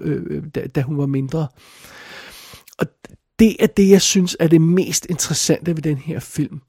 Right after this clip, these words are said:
Det er en helt anden vinkel, end jeg, jeg vil forvente, at man vil bruge, når man kaster sig over en film med det her setup, med, med, med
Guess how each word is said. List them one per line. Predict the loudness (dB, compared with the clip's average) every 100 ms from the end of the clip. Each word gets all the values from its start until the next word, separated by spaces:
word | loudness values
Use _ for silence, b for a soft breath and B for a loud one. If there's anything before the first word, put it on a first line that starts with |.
| B B B B B B _
Det | -8 -8 -2 4
er |
en | 4
helt | 4 2 4
anden | 4 4 2 4
vinkel, | 4 2 -6 -4
end | 0 0
jeg, | 0
jeg | 0 2
vil | 2
forvente, | 0 -12 -2 0 8 8 8 -2
at | -2 -2
man | -2 0
vil | -2
bruge, | 0 2 2
når | 0
man | -4 -4
kaster | -2 -4 -4
sig | -4 -2
over | -2
en | -4
film | -4 -6
med | -6
det | -4
her | -2 -2
setup, | 0 -2 0 -2 -4
med, | -10
med, | -4 -4
med | -4 -6